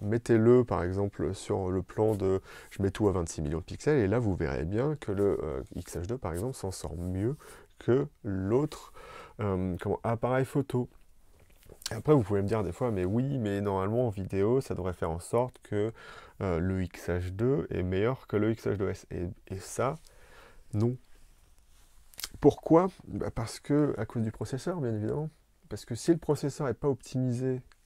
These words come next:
euh, ce qui semble, et pour la plupart des choses, il semble être bien optimisé pour le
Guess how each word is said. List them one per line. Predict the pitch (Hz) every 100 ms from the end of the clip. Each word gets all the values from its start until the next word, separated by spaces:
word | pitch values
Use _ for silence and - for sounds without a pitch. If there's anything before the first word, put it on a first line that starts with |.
| -
euh, | 67 85 80 85
ce | 85
qui | - 107
semble, | - 110 101 - - _ - -
et | 104 -
pour | 110 117
la | 113
plupart | 107 107
des | 107
choses, | 113 107
il |
semble | 95 107 98 -
être | 101 101
bien | 123
optimisé | 120 - 107 104 110 104
pour | - 117 110
le | 98 98